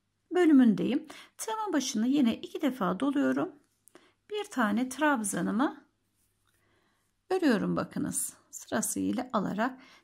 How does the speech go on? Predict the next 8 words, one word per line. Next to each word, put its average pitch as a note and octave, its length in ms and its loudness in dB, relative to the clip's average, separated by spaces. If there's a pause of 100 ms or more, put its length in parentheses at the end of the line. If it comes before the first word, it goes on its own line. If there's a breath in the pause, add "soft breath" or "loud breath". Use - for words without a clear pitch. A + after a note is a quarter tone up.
(100)
tekrar D4+ 640 -2
iki D4 200 -4
defa F#3+ 360 -2
tığımın B3+ 400 0
başını G#3 360 -2
doluyorum. A#3 540 -2 (540 loud breath)
Aynı G#4 380 4
yere A3 640 2